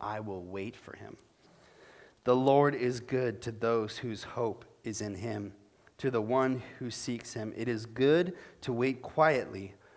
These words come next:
for the salvation of the Lord." I want to talk about three truths that I pray would fill you with a thrill of hope this morning.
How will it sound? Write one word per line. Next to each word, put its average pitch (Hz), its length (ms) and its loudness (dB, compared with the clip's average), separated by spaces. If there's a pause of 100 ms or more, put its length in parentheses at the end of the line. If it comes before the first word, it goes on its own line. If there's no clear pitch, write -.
(120)
for 123 100 -6
the 110 100 -6
salvation 101 760 -2 (380)
of 113 160 -8
the 101 80 -4
Lord." 101 340 0 (1120)
I 131 60 2
want 135 180 6
to 151 100 2
talk 135 180 8
about 117 400 8 (500)
three 170 220 2
truths 143 500 4
that 123 140 6
I 117 80 6
pray 135 420 4
would 120 160 2
fill 131 300 2
you 127 200 4
with 117 320 0
a 110 80 0
thrill 135 380 4
of 113 140 6
hope - 300 -2
this - 260 -4
morning. 107 420 0